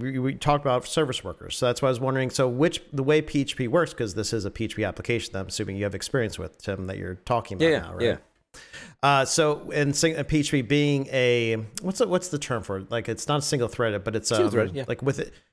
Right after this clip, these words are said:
Speaker 1: well, it's within the process, kinda like with, within the re-, what the request is made, the process is made. It's like a single process.
Speaker 2: Oh,
Speaker 1: Once
Speaker 2: oh,
Speaker 1: the
Speaker 2: yeah,
Speaker 1: request
Speaker 2: yeah,
Speaker 1: is
Speaker 2: yeah.
Speaker 1: done,
Speaker 2: We're
Speaker 1: the process
Speaker 2: very,
Speaker 1: ends.
Speaker 2: the, the P H P is tied to the request model of an H T T P request. When
Speaker 1: Yes.
Speaker 2: it's done, we're done. We don't, we don't
Speaker 1: So
Speaker 2: live
Speaker 1: you're talking about long-running processes
Speaker 2: Mm-hmm.
Speaker 1: in these service workers that are watching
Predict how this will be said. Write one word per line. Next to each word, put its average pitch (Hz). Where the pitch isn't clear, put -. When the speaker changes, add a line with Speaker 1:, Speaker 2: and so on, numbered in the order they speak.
Speaker 1:
well, 170
it's 170
within 180
the 180
process, 151
kinda 143
like 139
with, 151
within 160
the 202
re-, 165
what 170
the 190
request 180
is 139
made, 127
the -
process 127
is 110
made. 110
It's 104
like 127
a 131
single 135
process. 123
Speaker 2:
Oh, 240
Speaker 1:
Once 190
Speaker 2:
oh, 233
Speaker 1:
the -
Speaker 2:
yeah, -
Speaker 1:
request 196
Speaker 2:
yeah, 190
Speaker 1:
is 175
Speaker 2:
yeah. -
Speaker 1:
done, 170
Speaker 2:
We're 208
Speaker 1:
the 160
process 180
Speaker 2:
very, 160
Speaker 1:
ends. -
Speaker 2:
the, 160
the -
P 196
H 165
P 180
is -
tied 165
to 131
the 123
request 131
model 117
of 92
an 113
H 107
T -
T -
P 135
request. 98
When 139
Speaker 1:
Yes. 123
Speaker 2:
it's -
done, 139
we're 131
done. 104
We 123
don't, 127
we 143
don't 151
Speaker 1:
So 160
Speaker 2:
live 147
Speaker 1:
you're 185
talking 170
about 135
long-running 143
processes 131
Speaker 2:
Mm-hmm. 147
Speaker 1:
in 139
these 135
service 135
workers 151
that 135
are 120
watching 110